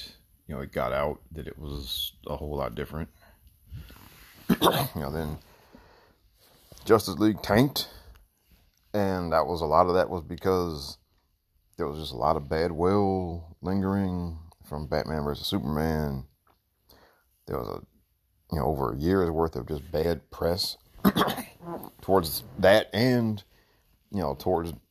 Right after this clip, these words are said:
Justice League. Then there was all the stuff with the reshoots, and it was just a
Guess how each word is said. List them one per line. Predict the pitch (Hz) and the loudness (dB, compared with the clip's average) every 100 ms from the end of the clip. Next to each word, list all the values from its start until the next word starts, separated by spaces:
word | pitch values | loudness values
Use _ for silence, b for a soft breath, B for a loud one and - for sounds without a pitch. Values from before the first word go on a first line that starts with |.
| - | -14
Justice | 73 67 - 69 | -8 -8 -8 -6
League. | 76 95 92 | -2 0 0
Then | 82 | 0
there | 78 | 0
was | 78 73 | 0 0
all | 64 65 | 0 0
the | 69 | -2
stuff | - 78 - | -2 -2 -2
with | 73 71 _ _ _ | -6 -6 _ _ _
the | - | -8
reshoots, | - 113 98 104 104 90 60 | -2 0 2 2 2 0 -4
and | 67 - | -6 -2
it | 104 | 0
was | 107 | 2
just | 92 | 0
a | 82 | -4